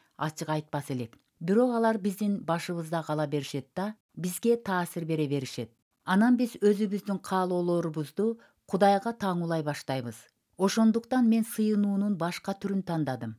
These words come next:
"Теңир, балам үчүн сыйынууну үйрөтүңүз. Сиздин осуяттарыңыз менен тарбиялаганды үйрөтүңүз.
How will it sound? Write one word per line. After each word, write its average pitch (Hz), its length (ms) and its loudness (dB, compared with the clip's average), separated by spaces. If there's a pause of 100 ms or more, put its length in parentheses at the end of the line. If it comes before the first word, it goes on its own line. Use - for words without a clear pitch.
(160)
"Теңир, 175 400 2 (180)
балам 208 380 2
үчүн 220 280 -2
сыйынууну 180 840 -2
үйрөтүңүз. 156 680 -2 (420)
Сиздин 220 440 0
осуяттарыңыз 202 720 -2
менен 190 280 0
тарбиялаганды 165 1000 -4
үйрөтүңүз. 143 680 -2